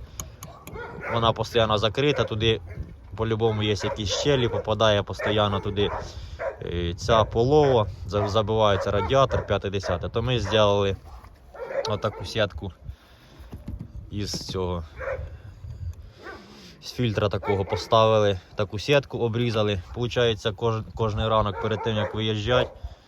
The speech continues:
продуваємо фільтра, відкручуємо два болти, от-, от-, відкриваємо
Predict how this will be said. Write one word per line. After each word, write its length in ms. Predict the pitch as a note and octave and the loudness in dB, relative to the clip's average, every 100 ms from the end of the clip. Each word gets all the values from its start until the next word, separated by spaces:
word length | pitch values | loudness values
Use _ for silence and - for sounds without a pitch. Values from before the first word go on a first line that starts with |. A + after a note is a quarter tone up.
| - - | -18 -6
продуваємо 440 | G2+ G#2 G#2+ G#2 | -2 2 2 0
фільтра, 380 | F#2+ A2 C3+ A2+ | -4 -4 2 2
відкручуємо 480 | G2 A2+ G2 G#2 G2 | 2 -4 -4 -4 0
два 160 | G2+ | 0
болти, 360 | G#2 A2 G#2+ B2+ | 0 -4 -2 0
от-, 180 | G#2 - | 0 -2
от-, 240 | A2 G2+ A2 | -8 -6 -2
відкриваємо 880 | A2 G#2 - A2+ A2 G2+ F#2+ F#2 | -2 -2 0 2 4 2 0 -4